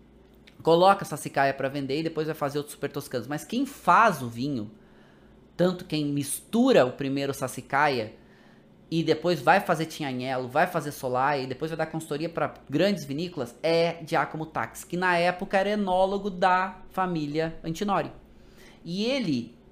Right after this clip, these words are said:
é um dos, um dos, dos professores dele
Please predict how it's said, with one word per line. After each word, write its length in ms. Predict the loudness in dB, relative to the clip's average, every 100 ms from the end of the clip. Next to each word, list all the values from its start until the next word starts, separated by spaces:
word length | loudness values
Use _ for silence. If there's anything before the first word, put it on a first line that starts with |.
| -2
é 400 | 2 2 0 -6 -20 -16
um 320 | -6 -2 0 0
dos, 240 | -2 -4 -4 -4 -6
um 160 | -6
dos, 280 | -6 -6 -10
dos 180 | -14 -10
professores 600 | -8 -6 -6 -4 -4 -2
dele 420 | -2 -2 -4 -8